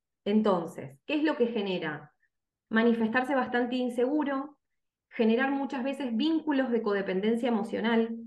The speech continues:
¿no? En el que genero que un otro dependa desmedidamente de mí, para que no me deje, porque si depende de mí no se va a poder ir,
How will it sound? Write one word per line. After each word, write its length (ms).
¿no? 340
En 160
el 200
que 400
genero 600
que 80
un 120
otro 220
dependa 500
desmedidamente 720
de 80
mí, 300
para 220
que 440
no 120
me 100
deje, 300
porque 240
si 160
depende 340
de 100
mí 120
no 120
se 80
va 80
a 80
poder 200
ir, 320